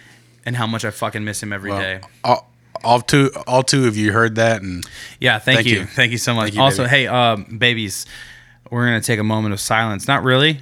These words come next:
Speaker 1: um, for Charlie Murphy. Charlie
Speaker 2: Oh,
Speaker 1: Murphy
Speaker 2: yeah,
Speaker 1: died.
Speaker 2: rip, rip.
Speaker 1: Um, huge deal. Big, uh, big Chappelle Show fan.
Speaker 2: Yeah, I told you this earlier. I just thought it was so fucked up.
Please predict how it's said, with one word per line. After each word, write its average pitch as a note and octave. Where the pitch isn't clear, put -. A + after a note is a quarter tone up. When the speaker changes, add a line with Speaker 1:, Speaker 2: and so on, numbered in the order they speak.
Speaker 1:
um, A2+
for A#2
Charlie B2+
Murphy. C3+
Charlie A#2+
Speaker 2:
Oh, A#2
Speaker 1:
Murphy G#2+
Speaker 2:
yeah, G#2
Speaker 1:
died. C#3+
Speaker 2:
rip, A#2
rip. G#2
Speaker 1:
Um, G#2
huge B2
deal. A#2+
Big, A#2
uh, A2
big C#3+
Chappelle C3+
Show C#3+
fan. C#3
Speaker 2:
Yeah, D3
I G#3
told A3+
you G#3+
this D3
earlier. E3+
I D3+
just G3+
thought F3+
it D#3+
was A2+
so C#3+
fucked -
up. B2